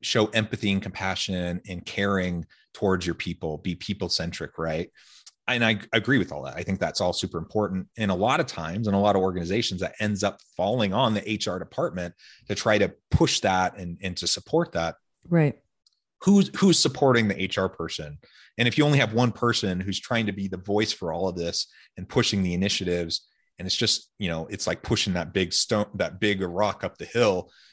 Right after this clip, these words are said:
Speaker 1: And it, it seems like, you know, sometimes one step forward, two steps back,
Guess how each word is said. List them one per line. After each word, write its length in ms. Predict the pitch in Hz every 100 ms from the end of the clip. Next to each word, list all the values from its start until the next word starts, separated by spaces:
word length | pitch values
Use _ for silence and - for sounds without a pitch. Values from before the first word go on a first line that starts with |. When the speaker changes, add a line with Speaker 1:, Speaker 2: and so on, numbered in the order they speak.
| _
Speaker 1:
And 120 | 92
it, 120 | 95 -
it 100 | 95
seems 260 | - 101 92
like, 280 | 85 - _
you 100 | 107
know, 120 | 92 87
sometimes 380 | 95 92 90
one 200 | 90 92
step 260 | 90 98 -
forward, 240 | 101 90
two 140 | - 95
steps 240 | - -
back, 400 | - 117 95 -